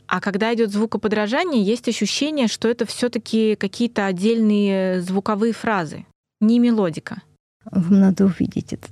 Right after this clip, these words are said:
Speaker 2: танец,
Speaker 1: Давайте.
Speaker 2: я поняла.
Speaker 1: А можно не увидеть?
Speaker 2: Нет, нет, я
Speaker 1: А
Speaker 2: имею в
Speaker 1: можно
Speaker 2: виду
Speaker 1: кусочек напеть из танца, чтобы мы понимали, как это?
Speaker 2: Дело в том,
Speaker 1: Или оно
Speaker 2: что
Speaker 1: без танца не
Speaker 2: танец,
Speaker 1: используется?
Speaker 2: танец сопровождает, точно так же, как инструмент сопровождает пение,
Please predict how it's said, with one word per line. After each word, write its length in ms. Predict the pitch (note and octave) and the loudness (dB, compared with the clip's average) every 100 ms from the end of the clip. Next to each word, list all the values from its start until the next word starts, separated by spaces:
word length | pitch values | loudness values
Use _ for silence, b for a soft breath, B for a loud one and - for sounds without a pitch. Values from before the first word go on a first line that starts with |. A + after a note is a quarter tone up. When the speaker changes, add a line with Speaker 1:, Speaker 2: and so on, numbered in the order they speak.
| - | -8
Speaker 2:
танец, 180 | - A#3 | -2 0
Speaker 1:
Давайте. 260 | F3+ D3+ | 2 2
Speaker 2:
я 80 | - | 0
поняла. 560 | - - C#3 C#3+ B2+ F3 | 0 -2 0 -2 -2 0
Speaker 1:
А 100 | F#3 | 2
можно 240 | A#3+ D#4+ | 2 4
не 160 | A#3+ A3+ | 4 6
увидеть? 420 | G#3 B3 A3+ - | 6 6 6 4
Speaker 2:
Нет, 0 | |
нет, 160 | A#3 F#3+ | 2 4
я 100 | A3 | 4
Speaker 1:
А 20 | G3+ | 6
Speaker 2:
имею 40 | |
в 60 | A3 | 6
Speaker 1:
можно 160 | A3+ | 4
Speaker 2:
виду 80 | A3 | 4
Speaker 1:
кусочек 460 | A#3 A#3 C4+ B3+ A#3+ | 2 2 -2 -2 0
напеть 480 | A#3 A3 D#3+ - - _ _ _ - | 0 0 -4 -6 -16 _ _ _ -8
из 100 | F#3 | -8
танца, 380 | - E3 D#3 - | -4 -4 -4 -10
чтобы 220 | - F#3 F#3+ | -8 0 0
мы 100 | F#3+ | 2
понимали, 500 | G3 F#3+ F#3+ D3 C#3 | 2 4 2 0 -2
как 260 | F3+ E3+ | -4 -6
это? 220 | E3 D#3 - | -8 -10 -6
Speaker 2:
Дело 320 | D#3+ G#3 A3+ G#3 | 2 4 4 2
в 60 | |
том, 380 | - B3 C#4 D#4+ - - | 0 2 4 2 -2 -6
Speaker 1:
Или 120 | G#3 | -2
оно 140 | G#3 G#3+ | 4 6
Speaker 2:
что 60 | G#3+ | 6
Speaker 1:
без 100 | - | 2
танца 340 | G#3 G#3 - | 0 0 2
не 160 | G3+ G#3 | 2 4
Speaker 2:
танец, 580 | A3+ A3+ A3+ D3+ - | 4 4 4 2 -4
Speaker 1:
используется? 40 | - - - | -10 -12 0
Speaker 2:
танец 340 | A3+ A#3 G#3+ | 4 4 2
сопровождает, 880 | - - G3 F#3 F#3 F3+ G#3+ A3 F#3+ | -4 -2 0 2 0 0 2 2 0
точно 300 | - F#3 - | -2 -4 -2
так 240 | F#3+ G3+ F#3+ | 0 0 -2
же, 80 | - | -6
как 200 | F#3 F#3+ | -6 -4
инструмент 480 | F#3+ - G3+ G3 | -4 2 2 2
сопровождает 680 | - - F#3 F#3+ F#3 F#3 F3+ - | 0 -6 -4 -2 -2 -2 -2 -2
пение, 400 | B3+ A#3+ G#3 F3 | 0 2 2 0